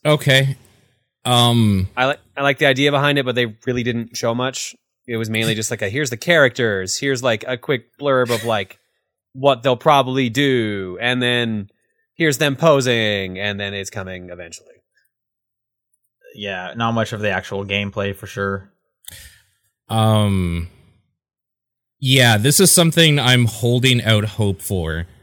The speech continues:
Speaker 1: but until w-, we see m-, more, I can't re-, like, obviously we can't say much about it. I think it could be fun 'cause I like Ninja Theory and what they do. So
Speaker 2: Yeah, it
Speaker 1: we'll
Speaker 2: says
Speaker 1: see.
Speaker 2: technical
Speaker 3: Well, you know
Speaker 2: al-,
Speaker 3: what?
Speaker 2: technical alpha June twenty-seventh.
Speaker 1: Yeah.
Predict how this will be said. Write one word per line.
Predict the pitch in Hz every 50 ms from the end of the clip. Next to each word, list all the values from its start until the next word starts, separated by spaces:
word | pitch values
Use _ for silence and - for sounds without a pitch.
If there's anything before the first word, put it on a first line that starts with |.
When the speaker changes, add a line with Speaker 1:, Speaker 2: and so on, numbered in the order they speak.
| _ _ _ _ _ _
Speaker 1:
but | - 104 98 90 87 85 87 - -
until | 113 110 104 - 120 110 104 101 92
w-, | - - 101 95
we | 98 98 87
see | - - 92 90
m-, | 87 90 87 - - _ _ - - - 92
more, | 87 90 85 80 78 78
I | 76 78 76
can't | - - 87 78 80 64
re-, | 60 73 69 -
like, | 90 92 85 76 - 80 85
obviously | 80 82 78 76 76 - 85 82
we | 78 82
can't | 78 - 76 76 80
say | - - 78
much | 76 80 78 - -
about | 78 78 80 82
it. | - - - - - - - -
I | 131
think | 131 - 170 175 165 160 - - - - - _ _ _ _ _ _ _ -
it | 131 135 - -
could | - 139 127 113
be | 123 123 120
fun | - 127 123 120 127 127 120 - -
'cause | - 117 101 92 87 85 - -
I | 104
like | 101 104 98
Ninja | 90 104 101 92 95 98 92
Theory | - 98 98 98 98 101 110 -
and | - 87 92
what | 92 85
they | 87 90 85
do. | 82 90 92 90 131 - _ _ _ _ _ _ _ _ _ _ _ _ _ _ _
So | - 98
Speaker 2:
Yeah, | 92 92
it | 92
Speaker 1:
we'll | 95
Speaker 2:
says | 107 139 131
Speaker 1:
see. | 160
Speaker 2:
technical | 156 156 160 185 202 143 143
Speaker 3:
Well, | 143
you | 139 147
know | 156
Speaker 2:
al-, | 147
Speaker 3:
what? | 143 160 -
Speaker 2:
technical | 185 185 190 214 196 - - -
alpha | 143 147 151 143 - 151 123
June | 113 107 113 120 123 131
twenty-seventh. | - - 135 120 113 107 - - 87 - - _ _ _ _ _ _ _ _ _
Speaker 1:
Yeah. | - 90 113 110 -